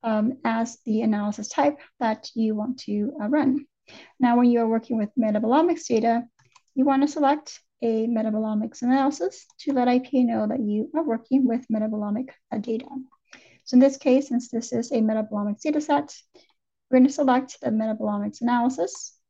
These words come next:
and then click on Next. But again, if you are working with, uh, transcriptomics, proteomics, single cell, uh, you wanna make sure that you are selecting, um, an expression analysis. Well, this is gonna give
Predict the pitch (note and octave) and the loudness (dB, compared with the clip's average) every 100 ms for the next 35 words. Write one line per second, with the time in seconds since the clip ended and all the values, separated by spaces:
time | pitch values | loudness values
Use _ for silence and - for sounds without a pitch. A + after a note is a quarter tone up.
0 | _ A#3 A3 G#3+ - A3+ - B3+ C4+ C#4 | _ -2 0 0 -6 -10 0 2 0 -4
1 | - - _ _ _ _ _ _ - B3+ | -18 -20 _ _ _ _ _ _ -6 2
2 | C4+ B3+ A#3+ B3 C#4+ - A#3 G#3+ G#3+ G#3+ | 4 4 4 2 2 -2 -2 -2 -4 -4
3 | A3 G#3+ G#3+ G#3+ G#3+ - - G#3+ - B3+ | -4 -4 -4 -4 -6 -10 -8 -8 -6 0
4 | E4 D#4 D4+ D4+ - - G#3+ G#3+ B3+ B3 | 2 4 2 0 -10 -12 -6 0 4 4
5 | A#3+ A#3+ - A#3 A3+ A#3 - A#3 A#3 - | 2 -8 -12 -4 -2 -2 -2 -2 -2 -6
6 | - - - A3+ A3+ D4+ D4+ C#4 C#4 B3 | -20 -18 -4 0 2 4 4 2 -2 -4
7 | A3+ G#3+ G#3 G#3 B3 A#3+ D4+ B3 B3+ B3 | -2 0 0 -2 -2 -4 -2 -2 -2 -2
8 | A#3 B3+ - _ _ - A3 G#3+ - G#3 | 0 -2 -4 _ _ -8 -4 -4 -2 -2
9 | A3 - C#4 - A3+ G#3 B3+ C#4 G#3+ C4 | -4 -8 -12 -10 -4 -4 -2 -4 -4 -4
10 | B3+ C4+ - D4+ - - - _ _ _ | -6 -12 -16 -20 -18 -18 -20 _ _ _
11 | _ _ _ _ - _ _ _ _ _ | _ _ _ _ -20 _ _ _ _ _
12 | - C4+ D4+ E4+ E4+ D#4+ D4+ C4+ C4+ | -2 2 4 2 4 4 6 4 2